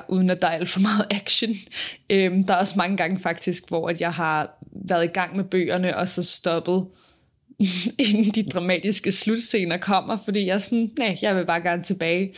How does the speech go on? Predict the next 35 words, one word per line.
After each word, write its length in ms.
og 100
starte 320
året 220
på 80
Hogwarts 500
igen. 260
Jeg 160
behøver 300
ikke 340
det 120
her 140
store 540
slag 480
i 60
slutningen. 680
Nej, 260
ikke, 160
ikke 140
for 80
mig. 240
Og 600
så 160
vil 140
jeg 120
også, 500
ligesom 240
så 120
mange 180
andre, 380
men 420
kritisere 760
fireren 840
for 520
i 100
filmen 580